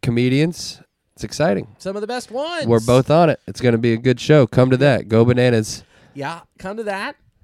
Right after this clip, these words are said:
Speaker 2: Uh, what else you got? You got anything else coming up? Let's see.
Speaker 1: Uh, I've got, I've got a bu-, bunch of little one-nighters here and there. Follow me on Instagram if you wanna know.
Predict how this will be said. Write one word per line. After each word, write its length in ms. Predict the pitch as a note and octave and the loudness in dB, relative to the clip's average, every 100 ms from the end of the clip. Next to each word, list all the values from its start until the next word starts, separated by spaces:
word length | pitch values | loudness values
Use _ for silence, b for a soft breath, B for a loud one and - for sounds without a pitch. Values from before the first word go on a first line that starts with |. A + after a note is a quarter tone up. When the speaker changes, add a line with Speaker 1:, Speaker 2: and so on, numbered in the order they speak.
| _ - | _ -12
Speaker 2:
Uh, 680 | F#3 F#3 F#3 F#3 F3+ F3 F3+ | -10 -8 -8 -8 -8 -8 -8
what 120 | A3 | -10
else 200 | D#4+ - | -12 -16
you 100 | D3+ | -18
got? 80 | D3 | -16
You 100 | D#3+ | -14
got 40 | |
anything 240 | E3+ F#3 F#3+ | -12 -12 -14
else 160 | C4+ | -16
coming 220 | D#4+ D#4 | -18 -20
up? 80 | E4+ D#4+ | -20 -20
Let's 180 | D4 | -20
see. 80 | D4 | -4
Speaker 1:
Uh, 320 | A3 F#3 F3+ E3+ | 2 4 4 4
I've 180 | F#3 E3 | 2 2
got, 460 | E3+ D#3 D#3 D3+ | 2 4 4 2
I've 220 | B2 D#3+ D3+ | 0 -2 2
got 260 | D3+ C#3+ | 2 2
a 100 | C3 | 0
bu-, 480 | B2 B2+ B2+ B2 A#2+ | -2 0 0 0 -2
bunch 340 | A#2 B2 B2 | -2 -2 -2
of 80 | A#2+ | -2
little 220 | A#2 A#2 | 0 0
one-nighters 880 | A2 A2+ A2 A2 A2 A2 G#2+ - - - _ _ _ | 0 0 0 0 2 2 0 -4 -16 -18 _ _ _
here 400 | - A#2 A2 G#2+ | -4 0 2 4
and 180 | G#2+ G2+ | 2 2
there. 260 | G2+ G2 G2 | 2 2 2
Follow 300 | - A#2+ A#2 | 2 2 4
me 160 | A2+ | 4
on 120 | G#2+ G2+ | 4 2
Instagram 500 | F#2+ - F#2+ F2+ F2 | -2 -2 0 0 -2
if 100 | - | -4
you 60 | F#2 | -4
wanna 200 | F2 E2 | -4 -4
know. 240 | D#2+ | -6